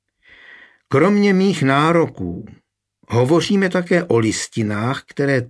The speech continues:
ty nutně potřebuješ. Takže řešení hledejme co nejblíže mému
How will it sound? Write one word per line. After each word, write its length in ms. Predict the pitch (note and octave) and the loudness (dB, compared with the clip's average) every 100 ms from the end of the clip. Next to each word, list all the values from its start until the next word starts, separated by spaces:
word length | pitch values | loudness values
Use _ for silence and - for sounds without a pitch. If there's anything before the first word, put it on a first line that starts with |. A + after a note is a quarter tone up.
| - | -2
ty 240 | D#3 D#3 | -2 0
nutně 360 | C3+ D3 D3+ C#3 | -4 -6 -4 -6
potřebuješ. 840 | C3 A#2 - F2+ - - - - - _ _ _ _ _ - - - - | -4 -8 -6 -10 -10 -14 -12 -14 -16 _ _ _ _ _ -20 -20 -20 -2
Takže 320 | C3+ B2 C3 | 0 2 2
řešení 540 | F#3 G#3+ - D3 B2+ | 2 0 0 2 0
hledejme 540 | F2+ B2 B2+ C#3+ C#3+ C3+ | 0 0 2 0 0 -2
co 220 | - A#2 | -2 0
nejblíže 640 | B2 C3+ C#3+ D3+ C3 C3+ | 0 -2 -2 -4 -2 -2
mému 600 | B2+ A#2+ E3 D#3 F#2 F2 | 0 0 0 0 -4 -6